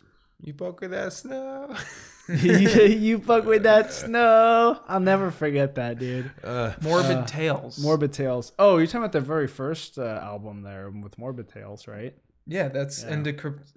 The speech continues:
Speaker 3: uh, Into the Crypts of Rays.
Speaker 2: No, there's another album where they, they, they redo, 'cause also Circle of the Tyrants is on Morbid Tales also. They
Speaker 3: Yeah.
Speaker 2: redo, uh, both of those songs later in their career when they're, like,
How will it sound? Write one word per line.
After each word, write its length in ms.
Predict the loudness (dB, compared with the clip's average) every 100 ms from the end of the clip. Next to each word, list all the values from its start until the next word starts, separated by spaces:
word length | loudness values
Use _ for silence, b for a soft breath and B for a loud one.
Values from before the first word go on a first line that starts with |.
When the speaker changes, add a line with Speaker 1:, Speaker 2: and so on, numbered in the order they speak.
| -12
Speaker 3:
uh, 40 |
Into 420 | -12 -8 -8 -8
the 120 | -10 -10
Crypts 340 | -12 -12 -12
of 120 | -12
Rays. 540 | -8 -8 -8 -12 -18 -2
Speaker 2:
No, 140 | 2 2
there's 200 | 2 0
another 320 | 0 2 2
album 340 | 4 2 0
where 140 | -2 -4
they, 200 | -4 -4
they, 440 | 0 4 4 4
they 280 | 0 -2 0
redo, 680 | 0 -2 0 2 4 2 -2
'cause 160 | -2
also 420 | 0 0 0 -2 -2
Circle 360 | -4 -6 -4
of 80 | -6
the 40 | -4
Tyrants 420 | -4 -4 -6 -8
is 140 | -8
on 340 | -8 -8 -12 -16 _ _ -8
Morbid 280 | -6 -6 -8
Tales 260 | -10 -6
also. 340 | -6 -6 -8 -4
They 120 | -2
Speaker 3:
Yeah. 60 | 0
Speaker 2:
redo, 680 | 0 0 -2 -2 -2 -6 -8
uh, 320 | -10 -8 -10
both 300 | -10 -12 -10
of 80 | -10
those 200 | -10 -10
songs 400 | -10 -12 -12 -14
later 360 | -12 -12 -12 -12
in 160 | -14
their 140 | -14 -14
career 280 | -12 -12 -10
when 180 | -12 -14
they're, 180 | -14 -12
like, 320 | -14 -14